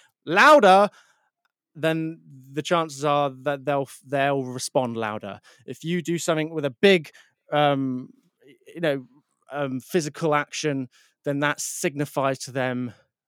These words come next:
um, certain things, you know, that wha-, whatever it is, it amplifies the thing you're saying. So the biggest mistake people do is they go up on stage and they've got really funny material, but they don't deliver it, they don't perform it,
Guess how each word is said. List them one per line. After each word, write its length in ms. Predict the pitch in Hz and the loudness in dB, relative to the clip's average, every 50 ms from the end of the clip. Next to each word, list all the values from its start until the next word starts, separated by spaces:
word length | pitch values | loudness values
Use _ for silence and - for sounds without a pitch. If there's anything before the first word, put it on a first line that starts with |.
| _ _ _ _ _ _ _ - | _ _ _ _ _ _ _ -12
um, 460 | 127 120 117 117 113 113 110 107 - _ _ _ _ _ _ _ _ - | -10 -8 -8 -8 -10 -10 -14 -16 -18 _ _ _ _ _ _ _ _ -14
certain 340 | - - 151 135 117 123 120 | -8 -6 -4 -4 -4 -6 -10
things, 440 | - - 147 120 107 104 104 95 - | -8 -6 -6 -6 -6 -10 -14 -14 -12
you 60 | 117 | -10
know, 200 | 110 110 110 107 | -10 -8 -10 -10
that 160 | 107 117 - - _ - | -10 -12 -14 -14 _ -14
wha-, 140 | 139 139 135 | -12 -12 -8
whatever 340 | 147 143 156 151 160 143 139 | -6 -6 -4 -2 -2 -4 -4
it 80 | 139 135 | -6 -8
is, 100 | 123 110 | -10 -10
it 80 | - 107 | -6 -4
amplifies 760 | 156 165 147 - 151 143 - - 143 131 123 120 117 107 | -2 -2 -2 -4 -8 -8 -6 -4 -4 -4 -4 -4 -6 -8
the 100 | - 127 | -10 -12
thing 220 | - - 135 127 123 | -10 -8 -8 -6 -6
you're 120 | 120 113 | -8 -8
saying. 360 | - - 127 113 104 104 98 - - - - - _ | -8 -8 -8 -8 -10 -12 -18 -20 -20 -20 -20 -20 _
So 180 | - - 147 135 | -8 -6 -4 -4
the 120 | 127 135 | -4 -4
biggest 360 | 117 - 175 165 160 147 - | -2 -2 -2 0 -2 -4 -6
mistake 300 | 151 143 - - 147 143 | -6 -6 -4 -4 -4 -4
people 180 | - 147 131 139 | -6 -8 -10 -6
do 260 | 135 - 190 196 190 | -2 2 2 4 4
is 100 | 180 147 | 2 0
they 140 | 147 147 143 | -2 -2 -2
go 180 | 131 156 160 | 0 0 0
up 160 | 160 160 - 156 | 0 0 -2 -4
on 60 | 139 | -8
stage 320 | - - 170 160 165 151 | -6 -2 -2 -2 -2 -2
and 80 | 156 151 | -4 -6
they've 100 | 143 127 | -6 -6
got 160 | 143 143 143 | -6 -6 -2
really 180 | 156 175 175 156 | -2 -2 -2 -2
funny 220 | - 175 160 151 | -2 -2 0 0
material, 460 | 147 143 - - 165 151 139 127 127 | -2 -4 -4 -2 -2 0 0 0 -2
but 120 | 120 135 156 | -4 -6 -6
they 100 | 147 135 | -6 -6
don't 320 | - - 151 156 156 156 | -2 -2 -2 -2 -2 -4
deliver 380 | 151 143 139 147 139 123 120 113 | -6 -6 -4 -4 -4 -6 -8 -10
it, 100 | 104 107 | -8 -8
they 80 | 131 | -4
don't 200 | 127 151 151 143 | -2 -2 -2 -4
perform 440 | 139 143 - - - 151 143 135 127 | -6 -14 -12 -8 -4 -4 -4 -4 -4
it, 160 | 127 120 - | -6 -8 -10